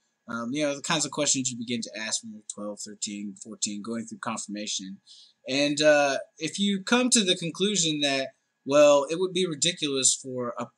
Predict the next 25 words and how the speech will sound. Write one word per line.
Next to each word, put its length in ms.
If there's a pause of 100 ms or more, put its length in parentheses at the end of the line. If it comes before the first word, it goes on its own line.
perfect, 560 (220)
good 320 (440)
being 420
like 180 (180)
God 540 (100)
to 100 (120)
judge 400
you 340
based 400
on 340
who 100
your 200
parents 300
are 360 (400)
or 200 (220)
where 300
you 600 (240)
were 100
born, 640 (440)
then 280
you 120
begin 280
to 140
realize 580
that 240